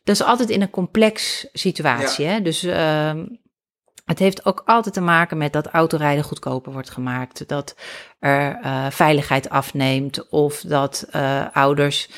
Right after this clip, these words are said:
Speaker 1: complexiteit in hun leven hebben om dingen aan elkaar te k-, verbinden, hè.
Speaker 2: Mhm.
Speaker 1: Het is makkelijker om met de auto je kind af te zetten, door te rijden naar je werk,
Speaker 2: Ja.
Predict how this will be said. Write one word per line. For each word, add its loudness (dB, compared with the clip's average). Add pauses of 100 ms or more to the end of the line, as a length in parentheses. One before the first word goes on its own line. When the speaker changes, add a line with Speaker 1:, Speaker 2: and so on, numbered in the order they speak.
(300)
Speaker 1:
complexiteit 0
in 2
hun 2
leven 6
hebben 0
om -2
dingen -2
aan -4
elkaar -2
te -2 (160)
k-, -18 (100)
verbinden, 4
hè. 6
Speaker 2:
Mhm. 6
Speaker 1:
Het 0
is -2
makkelijker 0
om -4
met -2
de 0
auto 2
je 0
kind 0
af -4
te -8
zetten, -4
door -2
te -4
rijden -4
naar -6
je -2
werk, 4
Speaker 2:
Ja. -6